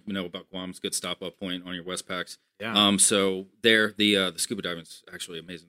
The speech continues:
Speaker 1: The water's, water's so clear. Um, <clears throat> not much else to do there,
Speaker 2: Right.
Speaker 1: as a lot of guys know. Um, uh, and then Singapore, um, we, we pulled in there. That was, that was pretty awesome.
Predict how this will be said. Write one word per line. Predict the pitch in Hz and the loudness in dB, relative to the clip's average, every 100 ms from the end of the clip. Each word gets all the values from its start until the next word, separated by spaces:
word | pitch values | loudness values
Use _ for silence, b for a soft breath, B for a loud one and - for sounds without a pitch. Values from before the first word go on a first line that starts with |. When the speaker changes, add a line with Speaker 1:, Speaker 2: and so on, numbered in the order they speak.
| _ | _
Speaker 1:
The | 98 | -10
water's, | 87 80 - | -8 -8 -10
water's | 101 90 - | -6 -6 -6
so | 85 | -8
clear. | - 87 - _ _ _ - | -12 -12 -12 _ _ _ -6
Um, | 101 98 92 90 _ _ _ | 0 2 0 -4 _ _ _
<clears throat> | _ - | _ -8
not | - 117 117 120 | -2 0 4 4
much | 117 101 | 4 4
else | 113 - | 4 4
to | 113 | 4
do | 120 | 6
there, | 113 110 - - | 6 4 0 2
Speaker 2:
Right. | 123 113 - | 4 4 4
Speaker 1:
as | 98 | 2
a | 101 | 6
lot | 98 | 4
of | 92 | 4
guys | 90 85 | 2 0
know. | 92 85 _ _ _ - | -4 -8 _ _ _ 2
Um, | 107 107 101 98 98 | 6 6 4 0 -4
uh, | 104 104 98 95 107 | 2 4 4 2 2
and | 117 | 6
then | 117 107 | 6 6
Singapore, | - 117 107 120 107 104 - _ _ - | 6 4 2 0 2 0 -4 _ _ -4
um, | 98 95 95 98 | 0 2 0 -4
we, | 98 - | -4 -6
we | 101 | -8
pulled | 98 98 | -2 0
in | 95 | 2
there. | 92 95 | 2 2
That | 98 | 0
was, | 95 - | 0 -2
that | 101 | -2
was | 95 | -4
pretty | - 92 | -4 -2
awesome. | 85 87 - 85 | -2 -2 -6 -12